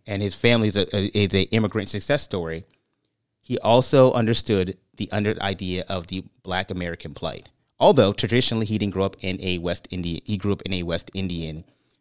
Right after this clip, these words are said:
um, household. In that same time, I remember I mentioned nineteen seventy to nineteen eighty-five. Yes, black entrepreneurs,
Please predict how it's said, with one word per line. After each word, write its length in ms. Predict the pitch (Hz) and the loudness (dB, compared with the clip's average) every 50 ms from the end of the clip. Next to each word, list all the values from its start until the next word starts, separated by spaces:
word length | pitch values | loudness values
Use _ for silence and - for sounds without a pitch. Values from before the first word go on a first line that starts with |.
| _ _ _ _ | _ _ _ _
um, 300 | 69 69 69 67 73 - | -12 -10 -10 -10 -10 -8
household. 560 | - 110 104 - - - - - - - _ _ _ _ _ _ _ _ _ _ _ _ _ _ _ _ _ _ _ _ _ _ _ _ _ _ _ _ _ _ _ _ _ | -4 -2 -2 -2 -2 -6 -8 -10 -14 -18 _ _ _ _ _ _ _ _ _ _ _ _ _ _ _ _ _ _ _ _ _ _ _ _ _ _ _ _ _ _ _ _ _
In 120 | - 233 294 | -2 2 4
that 120 | 320 233 | 4 4
same 220 | - 247 226 220 170 | 4 2 2 2 0
time, 280 | - - 220 180 143 | 0 2 2 4 4
I 20 | 139 | 4
remember 180 | 160 226 214 | 2 2 2
I 60 | 180 | 2
mentioned 260 | 156 151 147 - - 120 | 4 2 2 2 2 0
nineteen 300 | 123 127 - - 127 107 | 0 0 2 0 0 0
seventy 340 | - - 120 107 104 98 | 2 0 0 0 0 -2
to 100 | 95 - | -2 -2
nineteen 280 | 104 101 104 - - 98 | -2 -2 -2 -2 -2 -2
eighty-five. 520 | 95 87 85 - - 107 98 82 78 78 - - _ _ _ _ _ | -2 -4 -2 -2 0 0 0 0 -2 -4 -8 -14 _ _ _ _ _
Yes, 340 | 127 147 - - - - - _ _ _ - | 4 4 4 4 2 -4 -12 _ _ _ -14
black 340 | - - 107 123 196 - | 0 4 4 4 4 4
entrepreneurs, 540 | - 131 127 120 113 120 120 120 117 107 - | 4 2 2 2 0 2 4 4 2 2 0